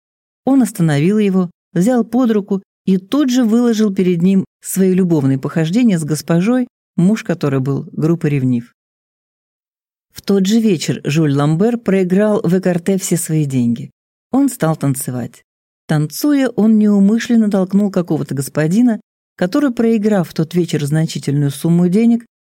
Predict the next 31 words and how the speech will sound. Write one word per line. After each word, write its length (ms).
был 180
сильно 380
не 140
в 60
духе. 420
Последовал 720
обмен 500
резкими 460
словами, 580
и 100
результатом 640
был 320
вызов 460
на 100
дуэль. 400
Жюль 260
Ламбер 420
попросил 580
Сен-Клера 640
быть 280
его 180
секундантом 800
и 100
в 80
то 200
же 140
время 440
занял 400
у 40
него 240
денег, 440